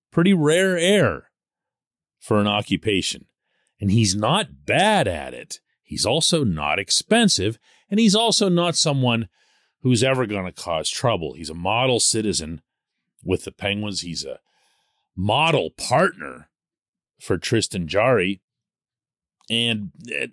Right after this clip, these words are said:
do I mind the order of it? I can see where the public would. Is everybody sitting right now waiting for the Letang contract to get done? And I, I, I get that. So when something else comes along, it's like, "Really?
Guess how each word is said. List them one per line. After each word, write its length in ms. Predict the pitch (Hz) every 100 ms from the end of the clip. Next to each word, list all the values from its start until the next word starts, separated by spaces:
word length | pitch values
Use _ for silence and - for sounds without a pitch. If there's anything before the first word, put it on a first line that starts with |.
| - 127 -
do 160 | 131 160
I 140 | 165
mind 400 | 156 185 247 233
the 180 | - -
order 460 | 131 165 208 196 196
of 140 | 214
it? 120 | 214 -
I 180 | 165 233
can 220 | 240 175
see 720 | - - 240 226 175 143 - _ _ _ _ _ _
where 280 | 127 151 139
the 100 | 127
public 500 | - 175 160 127 -
would. 300 | 95 64 _ _ _ _ _ _ -
Is 220 | 131 147
everybody 500 | 202 240 202 208 175
sitting 460 | - 190 208 147
right 220 | 131 135 123
now 240 | 135 131
waiting 680 | 117 156 196 185 110 110 107 _ _ _ _ _ _ _ _ _ _
for 120 | -
the 80 | 135
Letang 540 | 135 127 160 190 202 -
contract 600 | 127 110 - 110 104 -
to 80 |
get 260 | 104 117 -
done? 240 | 185 151
And 100 | 90
I, 60 | 131
I, 340 | - 143 123 135
I 40 |
get 420 | 117 95 208 -
that. 280 | 120 80 62
So 140 | - 131
when 100 | 123
something 380 | 208 220 170
else 200 | 170 196
comes 300 | - 165 147
along, 300 | 120 165 185
it's 120 | 123 123
like, 140 | 101
"Really? 480 | 113 233 302 311